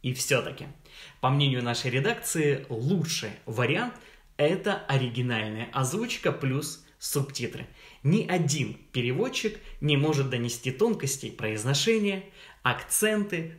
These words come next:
темпоритм, эмоциональный окрас – в фильмах, от чего атмосфера и удовольствие от просмотра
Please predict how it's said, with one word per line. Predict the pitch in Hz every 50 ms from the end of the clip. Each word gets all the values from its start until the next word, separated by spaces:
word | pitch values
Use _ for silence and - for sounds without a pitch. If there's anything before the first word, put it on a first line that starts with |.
| - - _
темпоритм, | 170 156 135 - - 120 113 117 165 202 208 - - - - - - -
эмоциональный | - 147 147 143 143 - 151 143 143 131 123 117 110 110
окрас – | - - 127 135 - 202 220 233 240 233 - - - - - - _ _ _ _ _ _ _ _ _ _
в | -
фильмах, | - - 208 202 196 185 175 175 - - -
от | 139 139
чего | - - - 208 196 240 269 269 330 - - - -
атмосфера | 143 139 - 147 147 147 - - 240 240 226 214 190
и | 175 - 151 139
удовольствие | 131 131 131 127 151 196 220 220 - - - 156
от | 139 - - 131 - - -
просмотра | - 117 - - - 156 185 202 - 185 170 165 165 - -